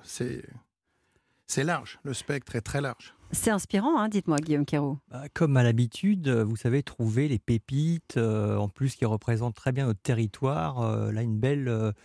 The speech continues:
Speaker 3: une belle success story de Savoie. Euh, moi, on parlait de pivot. Ce qui m'intéresse, effectivement, c'est justement comment, euh, comment on passe de, si je schématise, d'un magasin de multimédia il y a, il y a quelque temps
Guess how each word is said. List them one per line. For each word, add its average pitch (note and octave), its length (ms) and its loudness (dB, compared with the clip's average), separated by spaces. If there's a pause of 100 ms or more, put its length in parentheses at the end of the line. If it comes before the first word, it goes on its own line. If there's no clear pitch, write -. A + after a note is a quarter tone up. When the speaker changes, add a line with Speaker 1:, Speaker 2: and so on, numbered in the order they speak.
(280)
Speaker 3:
une A2 180 2
belle C3 200 0
success A#2 360 -4
story C3 340 0
de A2+ 140 2
Savoie. C3 640 0 (540)
Euh, G#2 840 0
moi, A2+ 580 0
on A2+ 100 0
parlait A2 240 0
de A2 120 2
pivot. C#3 500 0
Ce - 100 -6
qui - 80 -2
m'intéresse, A2+ 540 0
effectivement, B2+ 540 -2
c'est A#2 160 0
justement C3 520 -2 (380)
comment, E3 720 2 (100)
euh, G#2+ 880 0
comment C#3+ 260 0
on A#2+ 80 0
passe C3 580 -4 (440)
de, A#2 220 4
si A#2 180 -4
je A2 120 4
schématise, G#2+ 600 0
d'un A2+ 100 2
magasin A#2 460 2
de B2 60 4
multimédia A#2+ 760 2
il A#2 60 -2
y G2+ 80 -2
a, G2 340 -2
il G2 60 -6
y G#2 40 -2
a G#2 40 0
quelque A2+ 300 0
temps B2+ 360 0